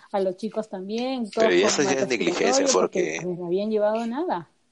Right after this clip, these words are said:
Speaker 1: Y llegábamos a menos tres,
Speaker 2: Claro.
Speaker 1: había, había, había escarchita en las carpas, o sea, te morías de frío, literal. En la noche, en el día un solazo, pero en la noche... De verdad, y en ese campamento hemos trabajado una bestialidad,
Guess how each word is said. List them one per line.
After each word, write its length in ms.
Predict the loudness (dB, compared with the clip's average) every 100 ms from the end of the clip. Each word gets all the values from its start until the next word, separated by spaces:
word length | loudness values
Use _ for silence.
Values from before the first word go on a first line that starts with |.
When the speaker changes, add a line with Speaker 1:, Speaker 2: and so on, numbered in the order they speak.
| _ _ _ _ _ -18 -14 -14 -16 _
Speaker 1:
Y 120 | 0 2
llegábamos 420 | 4 2 0 0
a 20 |
menos 220 | 0 0
tres, 160 | 2 2
Speaker 2:
Claro. 220 | 2 2
Speaker 1:
había, 240 | 2 0 -2
había, 560 | -10 -8 -10 -10 -12 -14
había 560 | -12 -10 -8 -8 -8 -12 -14
escarchita 800 | -14 -8 -8 -8 -8 -8 -6 -8
en 80 | -10
las 120 | -10
carpas, 240 | -6 -4 -4
o 40 |
sea, 140 | -4 -6
te 40 |
morías 300 | -6 -4 -2
de 120 | -2
frío, 260 | -4 -2 -2
literal. 380 | -4 -8 -8 -6
En 100 | -6
la 60 | -4
noche, 320 | -4 -4 -6
en 120 | -6
el 120 | -6
día 180 | -2 0
un 120 | 0
solazo, 680 | 0 -2 0 -2 -4 -12 -14 _ _ _
pero 180 | -8 -6
en 100 | -6
la 80 | -8 -8 -6
noche... 320 | -4 -4 0 2 0 -2 -20 -20 _ _ -20 _ -10 -2
De 80 |
verdad, 260 | 0 2 0
y 120 | 0
en 100 | -8
ese 140 | -10 -8
campamento 440 | -8 -8 -8 -8
hemos 200 | -10 -10
trabajado 680 | -6 -6 -6 -2 0 0 -4
una 220 | -10 -12
bestialidad, 840 | -12 -12 -6 -4 -4 -4 -6 -8